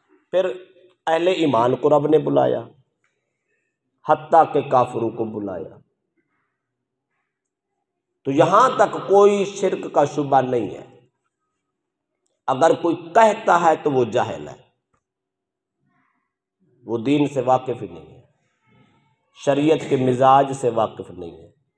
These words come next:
रब के पैगाम से वाकिफ़ नहीं है, रसूलुल्लाह की तालीम से वाकिफ़। हाँ, लोग ये कह सकते हैं, "जी ठीक है, अगर आप या रसूल अल्लाह कहते हैं, चलो कह दें,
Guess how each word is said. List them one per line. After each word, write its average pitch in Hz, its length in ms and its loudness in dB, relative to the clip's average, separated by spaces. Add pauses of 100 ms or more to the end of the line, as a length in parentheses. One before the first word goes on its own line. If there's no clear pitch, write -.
(1400)
रब 156 460 2
के 165 100 4
पैगाम 135 540 2
से 135 160 -2
वाकिफ़ 110 400 -2
नहीं 95 320 -8
है, - 420 -20 (520)
रसूलुल्लाह 131 680 0
की 123 180 -6
तालीम 113 420 -4
से - 140 -14
वाकिफ़। - 340 -20 (1200)
हाँ, 113 360 -4 (440)
लोग 180 240 2
ये 226 140 6
कह 185 200 0
सकते 180 320 -2
हैं, 190 80 2
"जी 220 80 -2
ठीक 202 360 -4
है, 175 540 2
अगर 160 280 2
आप 151 340 4
या 139 240 6
रसूल 139 360 0
अल्लाह 135 300 4
कहते 127 360 -4
हैं, 123 240 -4
चलो 120 240 -4
कह 117 260 -6
दें, 87 360 -12